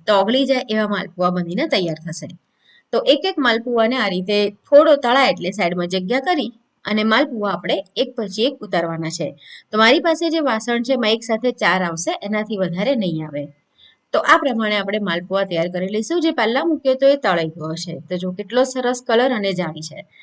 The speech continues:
તો એને બહાર કાઢી દઈએ. હવે ગરમા ગરમ માલપુઆને આપણે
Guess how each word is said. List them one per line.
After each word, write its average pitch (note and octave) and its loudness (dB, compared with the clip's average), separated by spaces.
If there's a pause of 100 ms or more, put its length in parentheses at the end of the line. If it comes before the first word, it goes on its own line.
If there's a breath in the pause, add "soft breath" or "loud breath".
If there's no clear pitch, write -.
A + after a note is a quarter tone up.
(220 loud breath)
તો - -4
એને G3 2
બહાર F3+ -2
કાઢી F#3 -2
દઈએ. A3 -2 (880)
હવે A3 6 (640)
ગરમા C4+ 4
ગરમ D#4+ 4
માલપુઆને A3 0
આપણે F#3+ -2